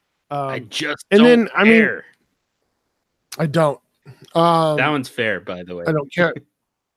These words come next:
Speaker 1: I don't care.
Speaker 2: I, I
Speaker 1: I, actually, that guy I don't care about. I'm done with that guy.
Speaker 2: <laughs> I, and I'm
Speaker 1: Um,
Speaker 2: fine with, <laughs> I'm, I'm fine with I don't care in this case, by the way.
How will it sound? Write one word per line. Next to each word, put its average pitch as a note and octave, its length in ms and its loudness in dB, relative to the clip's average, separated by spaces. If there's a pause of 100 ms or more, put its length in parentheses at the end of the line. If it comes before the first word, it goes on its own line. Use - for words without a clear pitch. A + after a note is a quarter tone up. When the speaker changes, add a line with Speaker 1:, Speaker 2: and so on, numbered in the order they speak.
(300)
Speaker 1:
I E3 80 2
don't D#3+ 160 -2
care. C#3+ 220 -2
Speaker 2:
I, - 60 -8 (120)
I C#3+ 100 0
Speaker 1:
I, D3 160 -2
actually, E3 380 -2
that E3 200 0
guy C#3+ 180 -4
I C#3+ 60 -4
don't C#3 220 -8
care C3+ 140 -8
about. B2+ 260 -8
I'm D#3+ 120 -2
done D#3+ 240 2
with C3 120 -4
that B2+ 180 -8
guy. D3+ 220 -8 (160)
Speaker 2:
<laughs> - 140 -20
I, C#3+ 180 -2 (120)
and D3+ 160 0
I'm D3 80 2
Speaker 1:
Um, B2+ 80 -4
Speaker 2:
fine B2+ 300 -4
with, A2+ 300 -8 (240)
<laughs> - 240 -8
I'm, E3+ 220 -2
I'm D3 160 -6
fine D3 360 -2
with C3 240 -4 (140)
I A#2+ 140 -8
don't A2+ 240 -10
care A2 300 -8
in G2 120 -12
this F#2+ 200 -16
case, F2 340 -12
by E2+ 200 -16
the E2 100 -16
way. D#2+ 220 -18